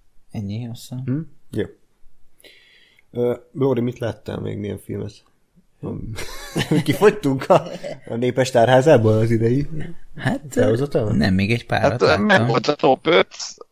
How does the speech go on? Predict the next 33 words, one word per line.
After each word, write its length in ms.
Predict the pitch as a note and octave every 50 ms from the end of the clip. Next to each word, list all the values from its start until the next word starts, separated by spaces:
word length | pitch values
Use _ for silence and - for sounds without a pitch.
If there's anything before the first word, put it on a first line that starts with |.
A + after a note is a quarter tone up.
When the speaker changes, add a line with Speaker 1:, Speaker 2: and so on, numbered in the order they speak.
| _ _ _ _
Speaker 3:
abban 540 | - - - A2+ A2+ A2 G#2+ A#2 A#2 - -
az 60 | B2+
ötben, 220 | B2 A#2 G#2+ G2+
amit 180 | G2+ G2+ G#2 G#2
láttad, 420 | A2 A#2 B2+ - - C#3 C3+ -
úgyhogy 360 | - - - - C3 C3+ - - - - - - - - - - - - - -
Speaker 2:
<laughs> 100 | G3 E3+ -
Akkor 320 | - F#3+ - - F3+ C#3+
semmi, 280 | - - G3+ F3+ D#3 D3+ - - - - G#3 G#3+ -
vagy 200 | - C#3 C3+ C#3
a 180 | C#3 C3+ C3
Gáspár 360 | C3 C#3+ D#3 D3 - - C#3
olyan, 120 | C3+ C3+ C3
mint 140 | B2 A#2 C3
a 100 | B2 A#2+
boros 260 | B2 D3 C3+ B2+ B2+
hordó 320 | - B2+ B2 A#2 B2 B2+
mélyéről 360 | B2+ C3+ C3 B2+ B2 A#2+ B2
beszélt. 540 | A#2+ B2+ C3+ G#3+ F#3+ - C#4 G#3 A#3 F#4 F#4+ G#4 G#4 - G4+ - - F#4 - D4 C#4+
<laughs> 500 | - E4 - C#5 - - E4+ D#4+ - -
Mint 180 | - D#4+ -
a 140 | - - F3
Dumbo-ban, 520 | D3+ C#3+ E3+ D#3+ D3 C#3+ C#3+ C3 C3+ C3+ C3
amikor 300 | - C3 - C3 B2 B2
már 100 | B2 A#2+
beleesett 440 | B2 C3 A#2+ A2+ G#2 - A#2 G#2+
a 40 | A2+ A2+
hordóba, 380 | A2+ A#2 A2 G#2 G#2+ G2+ G2
és 100 | G#2 G#2
úgy 100 | B2 A#2+
vissza 360 | A#2 G#2+ A2 - - G#2+ G#2
a 100 | G#2 G#2
bor. 220 | A2 A#2 - B2